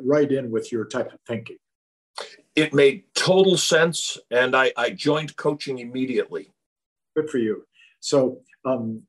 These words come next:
Speaker 1: you were a productive agent for a long time. Okay.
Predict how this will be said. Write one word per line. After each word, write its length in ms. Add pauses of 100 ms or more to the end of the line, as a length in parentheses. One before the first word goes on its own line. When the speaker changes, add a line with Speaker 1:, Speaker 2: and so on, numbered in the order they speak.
(160)
Speaker 1:
you 160
were 200
a 80
productive 580
agent 400
for 80
a 80
long 280
time. 280 (640)
Okay. 320